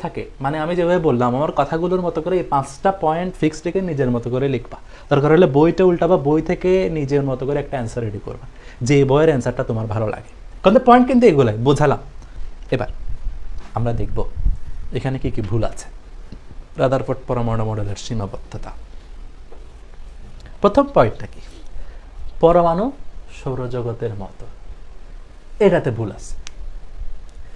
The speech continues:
সৌরজগতে সূর্য থাকে কেন্দ্রে, চারদিকে থাকে গ্রহ। আমরা জানি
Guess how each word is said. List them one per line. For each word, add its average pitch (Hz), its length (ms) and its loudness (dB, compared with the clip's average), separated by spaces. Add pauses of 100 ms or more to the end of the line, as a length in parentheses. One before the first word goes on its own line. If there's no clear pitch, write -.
(220)
সৌরজগতে 240 960 8 (1300)
সূর্য 151 400 2
থাকে - 260 0
কেন্দ্রে, 117 460 0 (760)
চারদিকে 107 480 0
থাকে - 300 -8
গ্রহ। - 280 -12 (880)
আমরা 127 220 0
জানি 104 400 -4